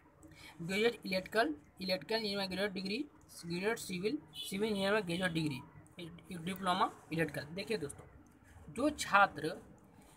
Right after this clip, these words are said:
ग्रेजुएट, जो बीटेक किए हैं electrical इंजीनियर से, जो pass out हैं,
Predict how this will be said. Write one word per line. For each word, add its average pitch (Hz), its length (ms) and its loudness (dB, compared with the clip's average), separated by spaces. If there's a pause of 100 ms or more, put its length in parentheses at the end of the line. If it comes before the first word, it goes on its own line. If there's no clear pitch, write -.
(480)
ग्रेजुएट, 185 640 6
जो 185 140 2
बीटेक 190 380 -4
किए 214 180 2
हैं 196 180 0
electrical 185 400 -2
इंजीनियर 185 300 2
से, 143 200 -4
जो 160 120 -6
pass 160 320 6
out 208 160 6
हैं, 156 240 -4